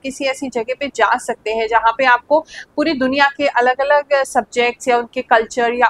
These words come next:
उनके country में क्या होता है, इस तरह का कोई knowledge इस समय में आपको मिलेगा, वो है। और बाकी कोई exam वगैरह अगर आप इस समय में दे रहे हैं तो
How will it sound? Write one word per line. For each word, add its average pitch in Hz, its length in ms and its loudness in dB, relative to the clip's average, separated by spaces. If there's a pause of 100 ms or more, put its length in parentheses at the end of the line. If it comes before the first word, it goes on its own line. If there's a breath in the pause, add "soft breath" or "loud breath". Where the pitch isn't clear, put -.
उनके 262 440 -4
country 247 500 -4
में 262 160 -4
क्या 240 140 4
होता 226 340 0
है, 233 160 -2 (100)
इस 302 160 -8
तरह 262 300 2
का 277 180 2
कोई 294 300 -4 (280 loud breath)
knowledge 247 420 2
इस - 160 -10
समय 247 200 -2
में 247 120 -2
आपको 233 300 0
मिलेगा, 226 440 2
वो 285 300 0
है। - 60 -14 (400 loud breath)
और 247 100 4
बाकी 247 280 2
कोई 311 160 -6 (100)
exam 233 380 0
वगैरह 285 300 0
अगर 285 260 0
आप 247 200 2
इस 262 140 -10
समय 277 220 -4
में 294 140 -4
दे 262 160 -2
रहे 269 100 -2
हैं 294 160 -2
तो 302 100 -8